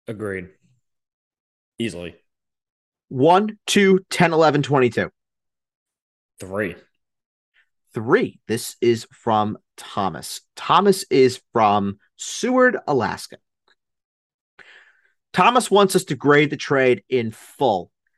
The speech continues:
Speaker 2: He's giving DeAndre Hopkins, Joe Mixon, and Davante Adams. He's getting back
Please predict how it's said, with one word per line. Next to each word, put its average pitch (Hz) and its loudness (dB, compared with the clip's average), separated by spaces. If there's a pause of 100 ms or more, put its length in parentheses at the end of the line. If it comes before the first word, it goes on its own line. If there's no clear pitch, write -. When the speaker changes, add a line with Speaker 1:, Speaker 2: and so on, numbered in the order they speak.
(100)
Speaker 2:
He's 147 -10 (100)
giving 160 2 (120)
DeAndre 160 2
Hopkins, 175 -4 (440)
Joe 151 0
Mixon, 190 -2 (280)
and 127 -12
Davante 135 -4
Adams. 117 -8 (440)
He's 127 -6
getting 151 -2
back 113 -2